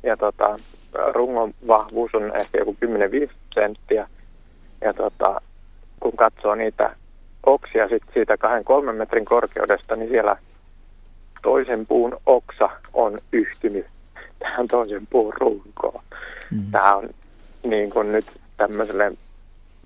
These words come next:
Speaker 1: maalaiselle niin kun käsittämätön <laughs> asia, mutta näin se nyt vaan on. Niin kysymys niin kun tavallaan siitä, että kuinka tyypillistä tämmönen voikaan olla ja onko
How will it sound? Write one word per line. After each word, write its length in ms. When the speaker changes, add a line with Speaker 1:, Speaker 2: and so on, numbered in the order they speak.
Speaker 1:
maalaiselle 800
niin 160
kun 140
käsittämätön 920
<laughs> 540
asia, 400
mutta 380
näin 240
se 100
nyt 200
vaan 260
on. 220
Niin 180
kysymys 500
niin 120
kun 100
tavallaan 500
siitä, 420
että 300
kuinka 280
tyypillistä 640
tämmönen 500
voikaan 540
olla 560
ja 260
onko 400